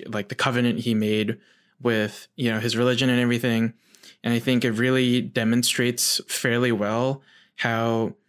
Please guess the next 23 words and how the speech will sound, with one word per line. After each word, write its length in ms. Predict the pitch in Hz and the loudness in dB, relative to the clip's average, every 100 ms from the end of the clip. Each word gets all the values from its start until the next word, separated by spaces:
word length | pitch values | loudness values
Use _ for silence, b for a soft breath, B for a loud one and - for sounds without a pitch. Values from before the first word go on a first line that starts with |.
| _ _ _ _ - | _ _ _ _ -6
you 120 | 135 123 | -2 0
can 120 | 127 | 2
get 220 | 135 113 | 2 2
lost 440 | 117 107 123 - | 0 0 0 -2
in 120 | 127 117 | 0 2
your 140 | 110 | 2
emotion 480 | 104 107 - 131 120 | 0 -2 0 0 0
and 120 | 110 | 0
anger. 600 | 101 110 117 123 139 139 _ 113 | -2 -2 0 0 -2 -4 _ -6
Um, 580 | 117 110 104 98 101 - _ _ _ _ _ _ _ - - | -4 -2 -2 -4 -6 -14 _ _ _ _ _ _ _ -20 -18
whereas 560 | 147 123 135 120 120 113 - | -8 -2 0 0 0 -2 -2
every 500 | 139 139 135 127 - | 0 0 0 0 0
other 560 | 131 127 120 120 113 - B B B B B _ _ _ _ _ - | -2 0 2 2 0 -4 B B B B B _ _ _ _ _ -6
trial 540 | - 143 139 135 131 | -2 2 2 2 2
that 180 | 123 92 | 0 0
Aang 400 | 127 127 127 120 | 0 2 2 2
and 240 | 113 110 - _ - | 2 -2 -4 _ -6
the 300 | 117 113 107 | -2 0 0
Team 200 | - 127 | 0 2
Avatar 320 | 113 110 123 | 0 -2 -2
has 100 | 117 | -2
faced 380 | - 117 117 - | 0 0 0 -4
before 800 | 113 - 117 110 113 123 127 135 | -8 -4 -2 0 2 2 0 -4